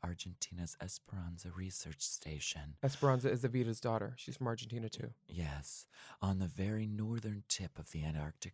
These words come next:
Speaker 1: Pe-, Peninsula, the finding announced Thursday by Argentina's National Meteorological Service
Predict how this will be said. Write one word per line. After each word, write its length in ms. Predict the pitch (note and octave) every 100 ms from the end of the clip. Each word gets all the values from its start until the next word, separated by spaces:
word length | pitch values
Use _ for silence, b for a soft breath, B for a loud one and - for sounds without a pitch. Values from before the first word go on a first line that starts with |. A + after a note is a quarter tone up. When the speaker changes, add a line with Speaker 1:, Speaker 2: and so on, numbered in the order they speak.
| _
Speaker 1:
Pe-, 160 | F#2+ F2+ -
Peninsula, 760 | F#2+ E2+ D#2+ - D#2+ D2 C#2 C2+ B B B B -
the 60 | F2+
finding 520 | - F#2 A#2 F#2 D#2+
announced 340 | D#2+ D#2 -
Thursday 380 | - F#2+ - E2+
by 180 | E2 E2
Argentina's 680 | E2 - E2+ - F#2+ F2+
National 380 | F#2 A2 - C3
Meteorological 960 | B2 A#2 A2+ A#2+ G2+ G2+ G2 - - F#2
Service 640 | - E2 D2+ - -